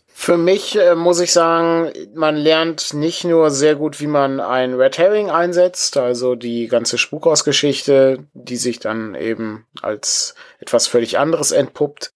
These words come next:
sondern man sieht eben auch, dass, äh, Freiheiten in, selbst im Horrorgenre möglich sind. Also,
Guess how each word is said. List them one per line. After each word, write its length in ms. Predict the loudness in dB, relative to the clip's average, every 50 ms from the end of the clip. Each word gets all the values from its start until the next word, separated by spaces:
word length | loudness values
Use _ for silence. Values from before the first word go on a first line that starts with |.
| _
sondern 500 | -10 -4 0 0 0 2 2 2 0 0
man 240 | 0 0 0 0 -2
sieht 240 | -4 -6 -8 -4 -2
eben 180 | -2 0 0 2
auch, 220 | 2 2 2 2
dass, 400 | 2 0 2 2 0 -2 -4 -4
äh, 160 | -4 -6 -6
Freiheiten 1000 | -6 -10 -12 -10 -4 -2 0 0 0 0 0 2 2 2 2 0 -4 -8 -8 -8
in, 480 | -8 -8 -8 -6 -6 -8 -8 -10 -10
selbst 300 | -2 0 0 0 0 0
im 180 | -4 -6 -4 -2
Horrorgenre 1000 | -2 0 2 2 2 2 0 -6 _ _ _ -4 0 2 2 2 2 2 0 0
möglich 400 | 2 0 -2 0 -2 -4 -6 -6
sind. 480 | -6 -8 -8 -10 -12 -14 -14 -14 -14 -14
Also, 560 | -12 -8 -8 -8 -8 -6 -6 -6 -6 -6 -8